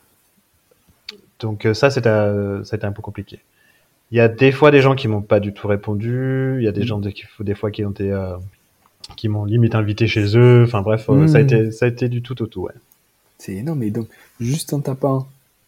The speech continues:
Speaker 2: via Internet, euh, physio, et le nom du pays, tu tombais, tu pouvais tomber facilement sur des, des privés et, et sur des trucs comme ça et,
Speaker 1: Ouais,
Speaker 2: euh,
Speaker 1: les
Speaker 2: choper
Speaker 1: cabi-,
Speaker 2: les adresses.
Speaker 1: gén-,
Speaker 2: Ouais.
Speaker 1: généralement, les cabinets, les cabinets de physio, ils sont référencés soit sur Google, soit sur
Speaker 2: Ouais.
Speaker 1: Facebook.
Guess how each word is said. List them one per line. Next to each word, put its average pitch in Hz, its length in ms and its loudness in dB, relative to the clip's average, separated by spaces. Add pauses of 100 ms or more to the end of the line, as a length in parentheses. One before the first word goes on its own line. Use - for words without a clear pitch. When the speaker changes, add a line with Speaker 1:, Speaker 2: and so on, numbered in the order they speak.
Speaker 2:
via 117 220 0
Internet, 123 480 -6
euh, 110 140 -8
physio, 135 560 2
et 113 200 0
le 110 240 -2
nom 117 380 -4
du 120 380 -4
pays, 156 280 -2 (420)
tu - 120 -16
tombais, 127 420 2
tu - 100 -16
pouvais 131 200 -4
tomber 120 200 0
facilement 139 420 -2
sur 139 200 -2
des, 117 220 4
des 117 100 2
privés 131 880 2 (580)
et, 110 240 -6
et 117 40 -2
sur 123 180 -6
des 120 100 -2
trucs 123 180 -2
comme 123 140 0
ça 151 300 0
et, 123 260 6
Speaker 1:
Ouais, 123 200 4
Speaker 2:
euh, 113 60 -4
Speaker 1:
les 127 100 0
Speaker 2:
choper - 20 0
Speaker 1:
cabi-, 143 280 4
Speaker 2:
les 123 200 4
adresses. 139 400 -6
Speaker 1:
gén-, 135 260 2
Speaker 2:
Ouais. 131 100 -8 (100)
Speaker 1:
généralement, 147 480 4
les 131 100 0
cabinets, 123 800 0
les 117 140 -6
cabinets 123 360 -2
de 120 60 -8
physio, 131 800 0
ils 117 140 -8
sont - 180 -6
référencés 110 560 -2
soit 117 240 -6
sur 117 160 -6
Google, 110 380 -4
soit 110 160 -6
sur 104 200 -6
Speaker 2:
Ouais. 101 120 -8
Speaker 1:
Facebook. 113 540 -8